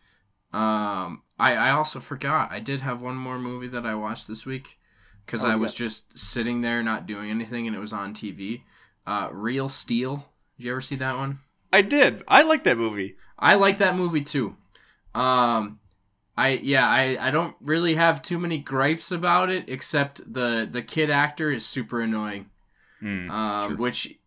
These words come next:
Speaker 1: comes with the territory of having a child actor be one of your main stars, I guess, but Hugh
Speaker 2: Mm-hmm.
Speaker 1: Jackman's great. The special
Speaker 2: Yeah.
Speaker 1: effects aged fine,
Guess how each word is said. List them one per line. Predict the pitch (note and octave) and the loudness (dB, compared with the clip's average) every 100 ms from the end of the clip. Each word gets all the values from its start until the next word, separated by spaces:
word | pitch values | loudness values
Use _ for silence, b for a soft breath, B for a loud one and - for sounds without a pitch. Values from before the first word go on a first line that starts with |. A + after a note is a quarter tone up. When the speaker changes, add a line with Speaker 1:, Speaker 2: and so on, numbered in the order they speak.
| _ _ _ A#2 | _ _ _ -4
Speaker 1:
comes | D#3+ D#3 D3+ | 0 0 0
with | D#3 | -2
the | D3+ | -2
territory | C#3 C3 C3 D3 C#3 | 0 2 2 2 0
of | B2+ | 0
having | B2+ B2+ C3 | 0 -2 -2
a | B2 | -6
child | A2 B2+ A#2+ A#2+ | -2 2 2 2
actor | A2+ A#2 B2+ | -2 -2 -6
be | B2 | -6
one | A#2 | -6
of | A2+ | -6
your | A2+ G#2 | -6 -6
main | G#2 G#2+ A2+ A#2 A2+ - | -4 -4 -2 -2 -6 -6
stars, | - - G2+ A2+ B2 A#2+ | -8 -4 -2 0 0 -2
I | A2 | -6
guess, | A#2 A#2+ B2 C3 | -4 -2 -2 -4
but | - G2 - b b b | -10 -12 -12 b b b
Hugh | G2+ C#3 | 0 0
Speaker 2:
Mm-hmm. | |
Speaker 1:
Jackman's | G#2+ A#2+ B2+ B2+ B2 A2+ | 2 0 0 -4 -8 -6
great. | A#2+ A#2 A#2+ A2 _ b b b | -6 -4 -4 -6 _ b b b
The | A2+ | -6
special | - C3+ C3+ C#3 | -2 2 2 2
Speaker 2:
Yeah. | |
Speaker 1:
effects | C3 C3 C3 - - | 0 0 0 0 -6
aged | B2 C3 A#2+ - - _ | -2 -2 -4 -8 -14 _
fine, | - - G#2+ A2 A#2+ B2+ | -16 -6 -2 -2 -2 -6